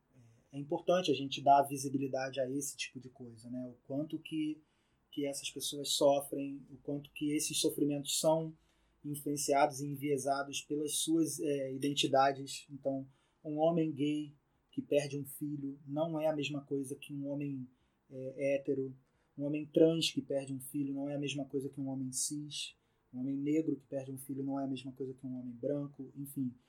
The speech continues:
isso tem que ficar muito pontuado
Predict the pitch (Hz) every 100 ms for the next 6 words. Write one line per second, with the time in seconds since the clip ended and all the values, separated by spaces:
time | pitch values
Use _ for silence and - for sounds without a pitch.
0 | _ _ 143 - 156 151 - 151 151 156
1 | 151 170 180 175 170 156 - 160 156 135
2 | 147 190 160 120